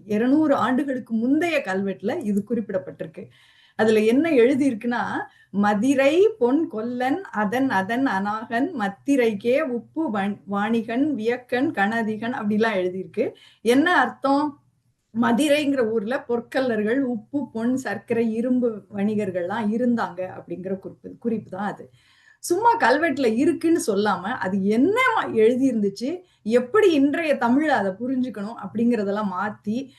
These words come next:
இப்படித்தான் அவர் இந்த புத்தகத்துல கொடுத்திருக்காரு. இதைத்தான் நான் சொன்னேன், ஒவ்வொரு செய்தியும் ஆதாரத்தோடு இந்த புத்தகத்தில் சொல்லப்பட்டிருக்கிறது தான் இந்த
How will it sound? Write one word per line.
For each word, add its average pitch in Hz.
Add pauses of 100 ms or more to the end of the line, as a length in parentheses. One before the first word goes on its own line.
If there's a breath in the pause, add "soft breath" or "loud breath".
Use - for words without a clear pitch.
(240 loud breath)
இப்படித்தான் 277
அவர் 190
இந்த 185
புத்தகத்துல 196
கொடுத்திருக்காரு. 170
இதைத்தான் 202
நான் 220
சொன்னேன், 220
ஒவ்வொரு 339
செய்தியும் 254
ஆதாரத்தோடு 226
இந்த 208
புத்தகத்தில் 196
சொல்லப்பட்டிருக்கிறது 185
தான் 196
இந்த 190